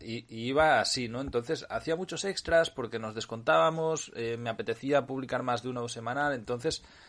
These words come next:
al final, eh, bueno, pues fue un poco,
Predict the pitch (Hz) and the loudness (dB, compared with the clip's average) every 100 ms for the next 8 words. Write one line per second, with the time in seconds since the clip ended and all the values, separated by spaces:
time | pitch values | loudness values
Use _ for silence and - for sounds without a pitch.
0 | - - - - _ 117 123 113 113 113 | -20 -20 -20 -20 _ -2 0 -2 -6 -4
1 | 131 160 185 240 - _ _ _ _ 101 | 4 6 4 2 -10 _ _ _ _ -14
2 | 98 95 92 90 90 104 90 - - 101 | -10 -8 -10 -10 -12 -12 -14 -16 -12 -8
3 | 95 98 101 104 - - _ _ _ _ | -6 -6 -4 -6 -8 -18 _ _ _ _
4 | - 101 101 113 107 117 117 117 113 113 | -20 -18 -2 -2 2 6 8 8 8 6
5 | 107 | 4